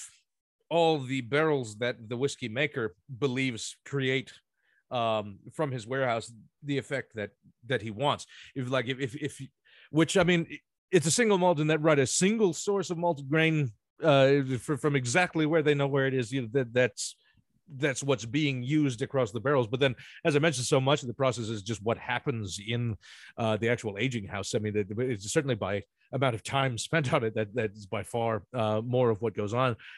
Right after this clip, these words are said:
And, um, it, it, you know, by the selection of barrels and the making of barrels themselves. I mean,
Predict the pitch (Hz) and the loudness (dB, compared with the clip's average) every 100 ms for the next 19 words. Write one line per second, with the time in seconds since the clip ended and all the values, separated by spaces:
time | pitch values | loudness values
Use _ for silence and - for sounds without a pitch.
0 | - - 131 123 117 113 110 104 92 - | -14 0 2 2 2 2 2 0 -6 -18
1 | - - - - 123 113 127 98 117 110 | -20 -20 -20 -4 -4 -2 -6 -6 -4 -4
2 | 104 101 90 101 104 - 117 - 90 87 | -4 -6 -4 -4 -4 -4 -6 -6 -12 -2
3 | 147 120 107 104 92 120 117 113 98 110 | 0 0 -2 -6 -4 -4 -4 -8 -4 -4
4 | 110 104 98 131 117 107 113 | -4 -8 -6 -2 -2 -4 -8